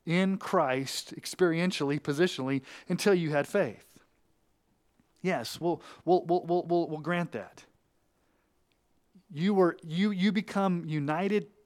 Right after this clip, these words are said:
in Christ positionally, experientially, upon the exercise of faith.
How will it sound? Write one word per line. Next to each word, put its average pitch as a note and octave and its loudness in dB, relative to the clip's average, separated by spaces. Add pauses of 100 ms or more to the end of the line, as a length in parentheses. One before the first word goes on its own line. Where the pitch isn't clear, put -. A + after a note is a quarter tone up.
in G#3+ 2
Christ A#2+ -4 (1400)
positionally, F#3+ 2
experientially, F3 0 (600)
upon D3 0
the C#3 0
exercise B2+ -4
of A2+ -6 (160)
faith. - -6